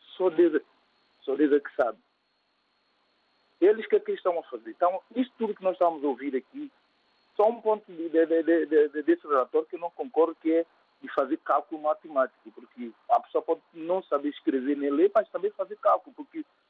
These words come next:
a pessoa quando vai trabalhar, muita gente vai trabalhar, sabe quanto é que o patrão tem que pagar. Portanto, para mim, isso de cálculo matemático é errado, porque mesmo as pessoas não sabendo ler, sabem fazer conta, sabem fazer. E, portanto, eu acho que o governo tem que ganhar consciência,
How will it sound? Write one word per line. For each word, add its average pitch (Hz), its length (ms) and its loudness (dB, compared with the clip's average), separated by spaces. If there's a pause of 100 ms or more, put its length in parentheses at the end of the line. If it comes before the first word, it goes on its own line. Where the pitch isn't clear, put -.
(140)
a - 60 -6
pessoa 175 200 -2
quando 180 260 -2
vai 170 140 2
trabalhar, 156 480 2
muita 185 240 -8
gente 175 140 -4
vai 160 140 2
trabalhar, 147 500 0 (320)
sabe 262 220 2
quanto 220 240 -2
é 208 40 -4
que - 80 -14
o - 40 -20
patrão 175 300 -2
tem 180 120 -8
que - 80 -20
pagar. 196 320 2
Portanto, 208 640 -2
para 180 120 2
mim, 202 220 -10
isso 214 160 -14
de 190 100 -12
cálculo 196 420 -2
matemático 180 640 -2 (280)
é 165 120 4
errado, 131 380 2
porque 160 200 -12
mesmo 190 260 -4
as 170 60 -2
pessoas 170 160 -4
não 170 160 -6
sabendo 139 360 -2
ler, 165 200 2 (480)
sabem 165 260 -2
fazer 156 320 -2
conta, 131 340 -6 (840)
sabem 185 260 0
fazer. 117 300 -6 (240)
E, - 60 -10
portanto, 196 400 0
eu 180 280 2
acho 196 260 0
que 147 200 -10 (400)
o 151 80 -10
governo 160 440 2
tem 180 120 0
que 170 60 -10
ganhar 151 240 2
consciência, 151 640 -8